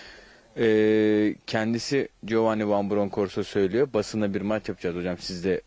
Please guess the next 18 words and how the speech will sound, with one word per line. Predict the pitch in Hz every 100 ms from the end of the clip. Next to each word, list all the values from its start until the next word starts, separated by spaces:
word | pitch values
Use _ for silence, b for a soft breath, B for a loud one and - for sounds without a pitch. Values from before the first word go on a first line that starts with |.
| _ -
buyurun | 90 90 87
gelin." | 90 90 92
diye. | 120 165 _ _ -
Giovanni | 98 98 104 110
Van | 110 110
Bronckhorst | 110 170 190
şaşırmış. | 175 160 170 170 107 - -
Yani | 80 82 -
çünkü | 90 107
alışkın | 104 104 - 120 113
değil | 123 113 80 85
muhtemelen | 90 98 92 90 87
böyle, | 92 92 90 B B B B -
e, | 110 95 -
e, | 98 92 92 92 92 87 _ _ _ _ 107
sıcakkanlı | - 113 123 - 107 98 98
ortamlara. | 95 - 87 87 90 98 220 _ B B B -
E, | 117 110 110